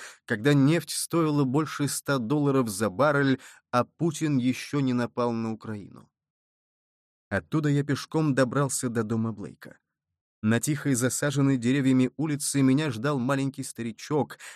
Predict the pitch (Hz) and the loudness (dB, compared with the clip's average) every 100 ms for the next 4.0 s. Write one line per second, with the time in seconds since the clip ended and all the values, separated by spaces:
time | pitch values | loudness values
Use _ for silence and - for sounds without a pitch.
0 | - - - 113 135 - 135 - 127 123 | -16 -6 0 4 2 2 0 4 6 4
1 | 123 143 139 - 131 123 113 117 143 - | 4 4 4 2 4 4 2 0 0 0
2 | 127 - 123 113 - 143 123 123 - 117 | -2 2 2 2 0 0 0 -2 -4 -2
3 | 117 113 - 117 110 113 117 98 92 - | -4 -6 -8 -8 -4 -4 -4 -8 -12 -18